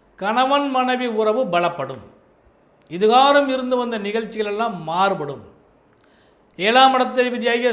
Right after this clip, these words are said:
சனி பகவான் சூரியனை பார்க்கும் காரணத்தினால் கணவன் மனைவி உறவில் அந்யோன்யம் அதிகரிக்கும். இதுகாரம் இருந்து வந்த சுணக்கங்கள்லாம் மாறும்.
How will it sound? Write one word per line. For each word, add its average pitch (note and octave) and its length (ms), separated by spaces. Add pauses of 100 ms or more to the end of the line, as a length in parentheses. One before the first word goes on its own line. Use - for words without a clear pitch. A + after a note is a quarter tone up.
சனி G#3+ 240
பகவான் G#3+ 320 (720)
சூரியனை B3 480 (140)
பார்க்கும் G#3+ 500
காரணத்தினால் F#3+ 640 (1300)
கணவன் C4+ 460
மனைவி B3 300 (100)
உறவில் G#3 320 (100)
அந்யோன்யம் B3 680
அதிகரிக்கும். C3+ 580 (1300)
இதுகாரம் B3+ 560
இருந்து B3+ 240
வந்த A#3 160 (120)
சுணக்கங்கள்லாம் A3 720 (120)
மாறும். C#3 380